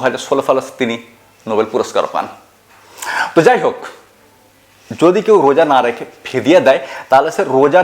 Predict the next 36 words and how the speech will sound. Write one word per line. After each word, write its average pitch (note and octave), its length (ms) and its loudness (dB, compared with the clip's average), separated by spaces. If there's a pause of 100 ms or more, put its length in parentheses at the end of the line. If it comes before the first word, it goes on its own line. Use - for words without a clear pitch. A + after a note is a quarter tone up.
না C3+ 80 6 (100)
রাখার D3 300 0
জন্য G#3 220 0
যে G3+ 40 4 (120)
গুনাহটা A#3+ 340 2
হতো, F#3 140 -6 (120)
সেই E3 180 -8
গুনাহ D#3+ 220 0
থেকে E3 160 -6
বেঁচে A#2+ 240 -2
যাবে। - 140 2 (1800)
রোজা E3 280 6 (100)
রাখলে F3+ 240 -4 (420)
যে D3 80 4 (160)
নেকিটা F#3+ 380 0
পেত, - 140 -2 (100)
যে C3 60 2 (100)
সওয়াবটা F#3+ 380 2
পেত, B2+ 160 -2 (300)
যে C3+ 60 0 (120)
ফজিলতটা G3+ 460 0
সে E3+ 140 -2
পেত, A#2 140 0 (280)
যে C#3+ 60 0 (100)
শারীরিক D3+ 420 -2
উপকারিতা F3+ 460 0
সে G3 120 -2
পেত, E3+ 140 4 (1600)
সেগুলো A2+ 280 -2
সে - 100 -16
পাবে - 220 -2
না। - 40 -8 (1800)
আর G#2+ 80 4 (140)
আমার F3 200 0
মনে D#3 160 0
হয় B2 140 -2